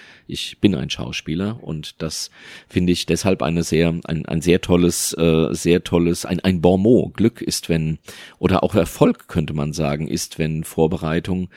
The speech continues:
auf Gelegenheit trifft. Dann findet Erfolg statt. Aber ich kann nicht sagen, ich suche jetzt Erfolg und, sondern Erfolg ist ja, äh, sozusagen das Produkt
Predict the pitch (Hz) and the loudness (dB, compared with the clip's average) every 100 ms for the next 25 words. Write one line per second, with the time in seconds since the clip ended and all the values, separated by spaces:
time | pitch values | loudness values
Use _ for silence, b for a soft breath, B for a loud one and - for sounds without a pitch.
0 | B B B B 90 - 123 87 76 71 | B B B B -8 0 4 4 0 -6
1 | 69 - - - - 78 90 104 120 _ | -8 -6 -8 -8 -8 -6 -6 -8 -18 _
2 | - - 87 85 80 - 76 - - - | -6 -2 -2 -2 -8 -2 -2 -2 -10 -10
3 | - - 71 69 - - 80 82 80 _ | -12 -12 -6 -4 -6 -4 -4 -4 -6 _
4 | 85 82 - 76 76 82 80 - 78 - | -6 -6 -4 -2 -2 -2 -6 -6 -10 -10
5 | - - - - 82 82 _ _ - 71 | -12 -16 -18 -6 -4 -6 _ _ -8 -6
6 | - - 76 - 85 69 - - 71 73 | -8 -12 -12 -2 -2 -2 -10 -14 -12 -12
7 | - B B B B B B _ - 73 | -18 B B B B B B _ -10 -6
8 | 73 - - - 78 - - 76 73 - | -6 -6 -4 -2 -2 -4 -4 -2 -2 -4
9 | - 71 - - 80 82 80 78 78 - | -8 -10 -8 -4 -4 0 0 0 -2 -6
10 | - - 90 - - | -8 -2 -2 -2 -14